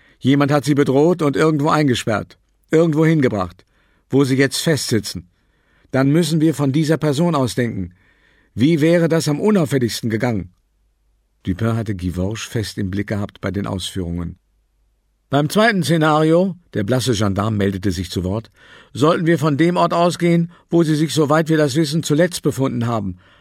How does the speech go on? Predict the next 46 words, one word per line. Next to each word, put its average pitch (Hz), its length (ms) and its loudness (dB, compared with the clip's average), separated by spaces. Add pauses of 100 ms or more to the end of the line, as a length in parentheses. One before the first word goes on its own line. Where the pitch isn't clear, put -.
also 143 280 2
vom 135 200 0
Rittersaal 135 480 2
oben. 143 380 0 (440)
Wenn 135 220 0
sie 143 100 2
dort 165 260 2
jemand 151 280 0
abgefangen 139 460 0
hätte, 139 300 0 (280)
spreche 160 360 0
das 135 200 0
sehr 170 180 2
für 131 140 -4
einen 143 180 0
Raum 143 240 2
im 139 100 0
Schloss." 131 460 -2 (1000)
"Professor 160 380 2
Guivorch", 156 540 0 (260)
einer 101 220 0
der 107 120 -4
anderen 104 380 0
Gendarmen 95 640 -2 (140)
mit - 140 -6
aufgeweckter 101 560 -4
Stimme, 107 340 -6 (580)
"an 127 180 0
welche 180 280 2
Räume 165 360 2
würden 160 240 2
Sie 147 120 0
zuerst 151 380 0
denken? 107 380 -2 (340)
Welche 151 360 0
eigneten 151 420 0
sich 143 200 0
am 139 80 0
besten, 131 420 0
wenn 113 120 0
man 113 140 0
zwei 131 200 2
Personen 120 440 0
gefangen 117 360 -2
halten 110 240 -2
wollte?" 101 340 -4